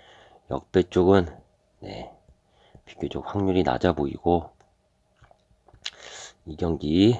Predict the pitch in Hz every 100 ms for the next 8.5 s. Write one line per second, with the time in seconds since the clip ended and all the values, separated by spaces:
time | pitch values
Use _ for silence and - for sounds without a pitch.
0 | - - 71 92 90 82 85 85 78 78
1 | 90 85 - 82 78 - 76 71 76 -
2 | 92 - 90 76 - 73 78 92 139 165
3 | _ _ _ _ - 120 - - 104 98
4 | 135 156 - _ _ _ - _ 87 85
5 | 82 73 82 98 87 - 80 73 67 67
6 | 87 107 - _ _ _ - - 62 -
7 | 78 - 78 69 76 71 69 69 65 62
8 | - - 64 -